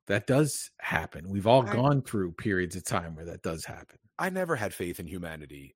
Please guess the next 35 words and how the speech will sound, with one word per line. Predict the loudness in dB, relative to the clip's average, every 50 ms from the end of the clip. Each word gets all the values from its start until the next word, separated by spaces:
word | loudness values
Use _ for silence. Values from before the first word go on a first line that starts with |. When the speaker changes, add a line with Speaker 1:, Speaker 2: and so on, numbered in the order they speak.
| _
Speaker 2:
ever. | 0 0 0 0 -2 -6 -6 -8
So | -4 0 0 0 0
when | 0 0 0 2 2
this | 2 0 2
happened, | 4 4 4 4 4 0 2 4
I | 4 4
really | 4 4 2 2 2 2
wasn't | 2 2 2 2 0 0
that | 0 0 0 0
surprised. | -2 -2 -2 0 2 4
Yeah, | 4 4 4 4
no, | 4 6 6 6 6 4 0 0
no, | 2 4 6 6
I've | 6 4 4
never, | 6 6 6 8 8 6 6 6 4 2 0 -4 2 2
Speaker 1:
<laughs> | 2 4 6
Speaker 2:
I've | 8 10 10 10 10
always | 10 8 6 6 4 2 2
suspected | 0 0 -2 4 6 6 6 6 4 0 0
that | 2 2 2
everyone | 0 0 0 -2 -2 -4 -4 -4
would | -6 -4
turn | -2 -2 -2 -2 -2
on | -2 -4 -4 -4
everybody | -6 -6 -6 -8 -8 -6 -6 -6 -6 -6 -6 -2
immediately. | 0 2 2 4 4 6 6 6 4 4 0 -4 -6 -8 -8 -2 2
Yeah, | 4 4 4 4
no, | 4 4 4 6 6
I | 6 6 6
never | 4 2 2 2 0
had | 0 0 -2 -2
faith | -4 -6 -6 -6 -6
in | -10 -14
humanity, | -12 -10 -8 -6 -6 -6 -6 -6 -6 -2 0
ever. | 0 0 0 -2 -6 -10 -12 -14